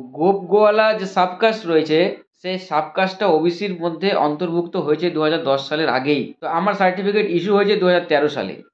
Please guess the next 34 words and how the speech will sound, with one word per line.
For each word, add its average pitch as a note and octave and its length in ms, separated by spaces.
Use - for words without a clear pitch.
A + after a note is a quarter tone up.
গোপ F3+ 220
গোয়ালা G#3+ 400
কা-, G3 280
সাবকাস্টটা G3 640
আগেই F3+ 680
অন্তর্ভুক্ত D3+ 520
করা B2 260
হয়েছে A#2 180
দু A#2+ 80
হাজার A#2+ 120
দশের B2 280
আগেই। A#2 340
তাহলে D#3+ 240
আমার D#3 380
কিন্তু D3 240
কোনো D3 240
চিন্তা - 320
নেই, - 160
আমার C3+ 220
সার্টিফিকেট C3+ 680
থাকবে। - 280
এবার A3 280
যে G3 180
সমস্ত A#3 340
সাবকাস্টগুলো G#3 1080
ওবিসির G3 300
অন্তর্ভুক্ত A3+ 460
করা G#3+ 220
হয়েছে G#3+ 200
দু G3 80
হাজার G#3 200
দশ F#3+ 240
সালের F#3 200
পরে, C3+ 300